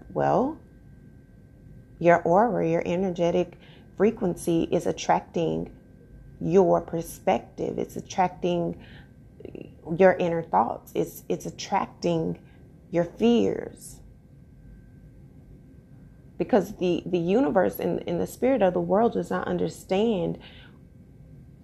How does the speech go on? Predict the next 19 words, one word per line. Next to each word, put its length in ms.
that 240
your 160
spirit 580
is 280
fearful 840
and 100
it 140
doesn't 320
want 200
more 200
fear. 480
It 120
doesn't 300
want 260
things 260
to 80
trigger 360
that 280
fear. 300